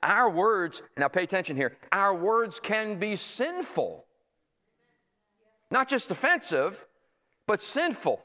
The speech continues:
And you know what that means? Here's the difference. Here's the difference. Uh, a sinful word is a word that we have to give an account of.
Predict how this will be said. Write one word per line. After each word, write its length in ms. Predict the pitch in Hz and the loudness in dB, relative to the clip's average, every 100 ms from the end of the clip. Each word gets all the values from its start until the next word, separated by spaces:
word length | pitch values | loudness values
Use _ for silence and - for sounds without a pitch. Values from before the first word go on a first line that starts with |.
| _ | _
And 60 | 214 | 0
you 40 | |
know 60 | 277 | 0
what 100 | 262 | 2
that 140 | 254 | 0
means? 260 | 240 254 247 - | 0 -2 -4 -2
Here's 220 | 240 269 233 | 0 2 2
the 60 | |
difference. 460 | 214 220 - - - _ - | 0 0 -2 -16 -20 _ -2
Here's 160 | 254 | -2
the 60 | 208 | 2
difference. 260 | 226 135 - - - | 0 -2 -12 -20 -8
Uh, 280 | - 185 180 | -2 2 2
a 40 | 165 | 0
sinful 500 | - 311 294 233 180 | 0 -2 2 0 4
word 300 | 175 196 202 | 4 4 2
is 220 | 190 180 | 0 2
a 60 | |
word 440 | 160 180 262 240 208 | 2 2 4 4 2
that 180 | 180 165 | 0 0
we 160 | 269 208 | -2 -2
have 240 | 220 220 | -2 -2
to 80 | 208 | -2
give 180 | 220 254 | -2 0
an 80 | |
account 420 | 262 - 262 320 214 | 0 0 0 2 2
of. 300 | 104 73 | 0 -4